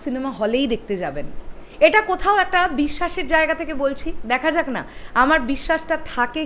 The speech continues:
কি না, আমি যেটা মনে করছি সেটাই ঘটে কি না। তাহলে অষ্টমতম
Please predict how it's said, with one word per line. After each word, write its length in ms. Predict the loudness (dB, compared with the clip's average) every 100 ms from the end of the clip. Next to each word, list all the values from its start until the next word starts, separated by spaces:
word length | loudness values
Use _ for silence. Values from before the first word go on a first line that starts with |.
| -4
কি 80 | -4
না, 60 | -4 -6 -14 -10 0
আমি 120 | 2 2
যেটা 140 | 2 2 2
মনে 160 | 0 -2
করছি 220 | -4 -6 -8
সেটাই 300 | -6 0 2 0
ঘটে 180 | -2 -8 -8
কি 60 | -10
না। 60 | -10 -14 -16 -16 -14 -10 -8 -8 -8 4 8
তাহলে 280 | 8 10 10 10
অষ্টমতম 520 | 8 4 2 4 2